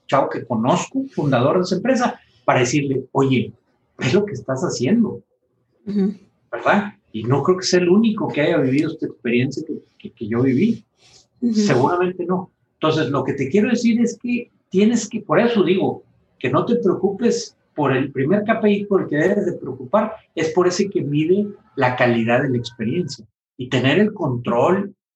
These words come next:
Speaker 1: y tener las métricas, y tener los K P Is, y tener los tableros de control que te permitan manejar, que nunca tengas. Y cuando es una mala experiencia, inmediatamente corrígela, pero inmediatamente.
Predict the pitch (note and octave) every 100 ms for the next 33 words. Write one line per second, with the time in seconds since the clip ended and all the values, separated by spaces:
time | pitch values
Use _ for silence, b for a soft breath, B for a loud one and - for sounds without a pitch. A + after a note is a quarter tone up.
0 | - B2 C3+ B2 C3+ F3+ F3 D3+ D3 D3
1 | F#3+ G3 G#3 F#3 - C#3 B2+ D#3 F3+ -
2 | E3+ - E3+ D#3+ F#3+ G3 F#3 - C3+ C#3+
3 | E3+ - - A#2+ B2 B2+ D#3 E3 D#3 C#3
4 | A#2+ D#3 G#3 G#3 _ _ _ C3+ C3 B2+
5 | A#2+ B2 A#2+ C3 D3 - F#3 - - _
6 | _ _ _ - C3+ C3 B2+ B2 A#2+ C3+
7 | D3 - - _ C#3+ B2+ C3+ F3 F#3+ F#3+
8 | G3 F#3 - _ _ _ - C#3+ D3 B2+
9 | - _ _ _ _ _ D3+ - B2+ B2
10 | D#3+ G#3+ G#3 A3 G#3 - G3 A#3+ G#3+ C3+
11 | - _ _ - D3 B2+ A#2 C#3 - F3
12 | F3 F3 F3+ - B2+ B2 B2 A#2+ G#2 -
13 | _ _ _ - C#3+ D3 C#3+ B2+ A#2 A#2+
14 | - E3+ C3+ F#3 -